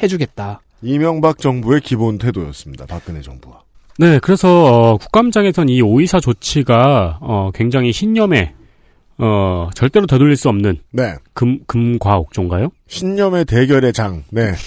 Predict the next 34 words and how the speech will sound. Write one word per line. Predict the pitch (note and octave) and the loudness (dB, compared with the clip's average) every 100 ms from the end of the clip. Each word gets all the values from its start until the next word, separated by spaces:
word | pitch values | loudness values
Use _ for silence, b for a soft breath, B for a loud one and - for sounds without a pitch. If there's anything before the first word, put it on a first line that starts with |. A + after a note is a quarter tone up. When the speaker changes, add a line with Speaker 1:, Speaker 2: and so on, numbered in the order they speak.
| F#3+ | -2
Speaker 3:
네, | A#2 G2 | 0 2
Speaker 2:
금과 | A2+ | 4
Speaker 3:
네. | - | 4
Speaker 2:
옥조 | C3 A3 | 2 0
같은. | A#2 - G2+ D2+ | -2 -2 -4 -6
Speaker 3:
<laughs> | E3 | -4
네, | C3+ G#2 | -2 -2
그렇게 | - E3+ F3 | -4 -4 -4
Speaker 2:
음. | |
Speaker 3:
지켰는데요. | D#3+ C3+ F3 E3 B2 B2+ G#3+ D#3 D3+ | -6 -6 -6 -4 -4 -4 -4 -4 -6
Speaker 2:
음. | D3 G2 - | -8 -10 -16
Speaker 3:
사실 | - A3+ A#3 | -4 0 4
오이사 | D#3+ A3 A#3+ | 4 4 2
조치 | A3+ - - A3+ G#3+ G#3 G#3 G3+ G3+ G3 G3 G3 F#3+ F#3+ F#3+ F#3+ - | 0 -4 -4 -2 0 0 0 -2 -2 -2 -2 -2 -2 -2 -2 -4 -2
이후 | C3+ D3+ A3 B3+ - | 2 4 2 0 -4
그 | - C3 | 2 2
다음 | - B2+ A3+ B3+ | 4 2 4 4
해부터 | G#3 D#3 - E3 D#3+ G2 D2+ b b b | 2 -2 0 2 4 2 -4 b b b
민간 | B2 C3+ D3 D#3 | 0 2 2 2
지원 | C#3 B2+ C#3+ F3+ A3 | 2 2 2 0 -4
허용, | - G#3+ C#3 F#2 | 0 2 2 0
종교인 | - A2+ A2+ C3+ F3 | -2 -2 2 2 2
방북 | A2+ A2 C#3 C#3+ F#3 | -2 -2 -2 -2 2
허용, | F#3 A#2+ D#2+ b b b | 2 2 -4 b b b
투자 | - G#3 G#3+ | -12 0 0
자산 | F#3+ A#2 C3+ | 2 2 2
점검 | B2 G#2 A2 A#2+ B2 A2 | 2 -2 0 2 2 2
방북 | G2+ G2+ G#2 A#2 F#3+ | 0 0 -4 -4 0
허용 | G3+ G3+ | 0 0
등의 | C#3+ C3 A#2 | 0 2 2
예외가 | G2 D3 C#3 A2+ | 4 4 4 0
적용된 | G#2 A#2 A#2 G#2+ | 0 -2 0 0
바 | |
있습니다. | F2 - G2+ F#2+ B2+ E2 | -2 -2 -2 2 0 0